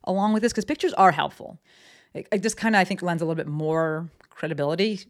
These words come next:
to it, 'cause the person's like, "Well, yeah, they could still make this up, but, like, it takes more effort to make it up." So if you want a picture, that is an extra step,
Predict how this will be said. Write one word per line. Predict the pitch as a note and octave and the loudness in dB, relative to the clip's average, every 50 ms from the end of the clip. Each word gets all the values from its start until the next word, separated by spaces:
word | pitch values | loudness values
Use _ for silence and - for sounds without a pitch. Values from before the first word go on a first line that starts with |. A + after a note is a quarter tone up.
| _ _ _ _ | _ _ _ _
to | - G#3+ A3+ | -4 -2 0
it, | B3 B3 - | 0 0 0
'cause | F#3+ E3 D3 | -4 -4 -4
the | F3 | -4
person's | - F3 E3+ - - E3+ E3 D#3+ D#3+ | -4 -4 -4 -4 -4 -6 -6 -4 -4
like, | D3+ D#3 D#3 | -4 -4 0
"Well, | F#3 F#3 F3+ F3+ F#3 | 2 4 4 4 4
yeah, | G3 A#3+ A3+ G#3 | 4 4 2 4
they | F#3+ F#3 | 2 0
could | F#3 - G#3+ - | -2 -4 -8 -6
still | - B3+ B3+ | -4 -2 0
make | A3 F#3+ F#3 F3+ F3+ - | 0 0 0 -2 -2 -4
this | F3+ D#3+ - - | -6 -4 -2 -2
up, | D3+ C#3+ - - | -2 -4 -4 -6
but, | - D3+ - | -10 -10 -8
like, | - D3+ D3 D3 - - _ | -6 -8 -8 -8 -10 -14 _
it | C#3+ C#3 | -14 -12
takes | - - - - | -10 -10 -10 -8
more | E3 D#3 D3 | -10 -8 -8
effort | C#3 - - - - - | -8 -10 -10 -14 -16 -14
to | - | -16
make | - - - - - | -16 -16 -18 -18 -16
it | - | -16
up." | - - - _ - | -16 -16 -18 _ -18
So | - - - G1+ - - _ _ _ - - - - - - - - - - - - _ _ _ _ _ _ _ _ | -16 -16 -16 -16 -18 -20 _ _ _ -20 -20 -20 -20 -20 -20 -20 -20 -20 -20 -20 -20 _ _ _ _ _ _ _ _
if | - B3+ B3+ C4+ | 2 2 4 6
you | C#4+ | 4
want | C#4+ C#4 C#4 | 6 6 4
a | C#4 | 6
picture, | - A#3 A3 - - G#3+ | 4 4 2 4 4 4
that | G3+ G3 F#3+ | 4 6 4
is | F#3 F#3+ | 4 2
an | F#3+ D3 | 2 0
extra | E3+ E3 - - E3+ | 0 -2 -2 -6 -6
step, | - - F3+ D#3+ D3+ - - | -2 0 2 2 2 0 -2